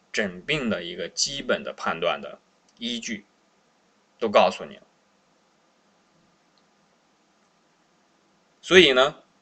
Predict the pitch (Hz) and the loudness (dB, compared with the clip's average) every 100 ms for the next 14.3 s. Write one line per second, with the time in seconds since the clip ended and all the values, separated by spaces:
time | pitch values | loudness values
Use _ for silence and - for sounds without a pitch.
0 | _ _ _ _ _ _ _ _ _ _ | _ _ _ _ _ _ _ _ _ _
1 | _ _ _ _ _ _ _ _ - 139 | _ _ _ _ _ _ _ _ -2 4
2 | 180 202 156 175 156 156 170 139 143 165 | 6 6 6 6 4 2 0 0 -2 4
3 | 165 156 107 76 - - - _ _ _ | 4 4 -2 -4 -8 -20 -20 _ _ _
4 | _ _ - - 113 147 - - 113 - | _ _ -14 -4 -2 -2 -4 -4 -4 -2
5 | 165 90 _ _ _ _ _ _ _ _ | -4 -4 _ _ _ _ _ _ _ _
6 | _ _ _ _ _ _ - 151 131 120 | _ _ _ _ _ _ -4 -2 0 4
7 | 113 - - - _ _ _ - 139 90 | 2 2 -10 -20 _ _ _ -16 -12 -10
8 | 90 139 147 95 92 82 - - - - | 0 2 2 0 -2 -4 -8 -12 -10 -12
9 | - _ _ _ _ _ _ _ _ _ | -14 _ _ _ _ _ _ _ _ _
10 | _ _ _ _ _ _ _ _ _ _ | _ _ _ _ _ _ _ _ _ _
11 | _ _ - 120 143 185 175 - 165 143 | _ _ -6 -2 2 4 4 2 0 0
12 | 139 127 127 127 113 95 - 107 139 120 | 0 -2 -4 -6 -6 -4 -6 -4 -4 -4
13 | 104 95 90 101 95 85 90 - - 208 | -6 -6 -6 -6 -6 -8 -12 -18 -18 -20
14 | - - | -18 -18